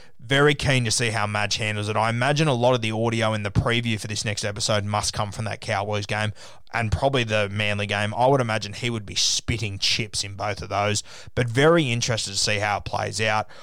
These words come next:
I absolutely love this sort of content. I think it is sensational. I think it's very well done by the West Tigers, and I think there's other clubs that need to be doing this. I think every club should be doing this anyway. I think every single club should be doing this every single season. Doesn't mean you have to release a documentary,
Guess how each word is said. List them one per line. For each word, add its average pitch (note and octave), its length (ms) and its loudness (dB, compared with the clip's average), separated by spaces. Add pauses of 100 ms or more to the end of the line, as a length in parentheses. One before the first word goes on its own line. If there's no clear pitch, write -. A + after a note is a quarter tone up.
(140)
I C#3 120 4
absolutely C3+ 360 2
love A2+ 180 0
this G#2+ 140 0
sort G#2+ 180 2
of G#2 60 -4
content. A2 520 -2
I A2+ 140 0
think G#2+ 220 -6
it G#2 60 -2
is G#2 140 -4
sensational. A2 640 0
I G2+ 40 -4
think G#2 120 -4
it's G2+ 140 -8
very B2 300 4
well G#2+ 240 2
done G#2 260 -2
by G#2 100 2
the G2+ 120 0
West G2+ 260 -2
Tigers, G#2+ 380 -2
and G#2 80 -2
I G2+ 80 -2
think G#2+ 140 -4
there's G2+ 260 -2
other A2+ 240 2
clubs G#2 440 0 (240)
that G#2+ 140 -4
need G#2 300 -2
to F#2+ 60 -6
be G2+ 80 -4
doing G2+ 280 -4
this. G2+ 240 -2
I C3+ 100 4
think G3+ 180 0
every C3+ 240 2
club A2+ 340 -2 (180)
should D#3+ 320 2
be A#2 100 2
doing G#2 360 -2
this G2 160 0
anyway. F#2+ 400 0
I F#2+ 120 2
think A2+ 200 0
every F3+ 240 2
single D#3 240 0
club A#2 240 0
should D3 180 0
be C3+ 100 -2
doing A#2 220 -2
this G#2+ 180 -2
every D3+ 220 2
single G#2 220 -2
season. A2+ 320 0 (240)
Doesn't F#3+ 220 0
mean G3 120 0
you E3+ 40 2
have D#3+ 100 0
to C#3+ 80 -6
release B2+ 340 0
a - 20 -4
documentary, A#2 720 -2